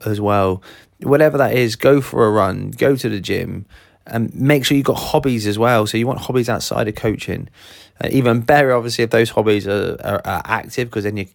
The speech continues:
you know, hit, uh, killing two birds with one stone and all that. But make sure you're regularly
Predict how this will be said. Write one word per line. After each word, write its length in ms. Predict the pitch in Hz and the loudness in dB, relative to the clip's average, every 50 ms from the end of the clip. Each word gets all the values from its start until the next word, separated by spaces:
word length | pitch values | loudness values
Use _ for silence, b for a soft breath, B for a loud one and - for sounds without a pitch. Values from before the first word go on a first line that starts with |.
| - - - | -20 -20 -12
you 140 | - 107 | -8 -6
know, 100 | 101 92 | -4 -4
hit, 240 | 92 92 - - - | -4 -4 -4 -4 0
uh, 160 | 104 107 101 98 | 0 0 0 0
killing 380 | - - 113 107 101 104 98 - _ | 0 0 0 0 0 0 -4 -8 _
two 180 | - - 123 110 | 2 2 4 4
birds 260 | 107 110 107 107 101 | 6 4 4 4 4
with 100 | 107 101 | 2 2
one 160 | 104 104 101 | 2 0 0
stone 320 | - - 117 110 110 110 | 0 0 2 2 2 2
and 120 | 107 107 107 | 2 2 2
all 100 | 107 107 | 2 2
that. 320 | 120 135 143 113 110 - | 2 2 2 0 -2 0
But 440 | - 143 123 113 117 135 151 - B B B B B B B _ | 2 4 4 4 4 2 0 -2 B B B B B B B _
make 160 | 131 127 123 | -4 -4 -2
sure 100 | - 127 | -2 -2
you're 100 | 120 120 | 0 0
regularly 720 | 117 135 180 190 180 156 160 156 147 143 135 127 123 117 B | 2 4 4 4 4 4 2 0 2 2 0 -2 -4 -6 B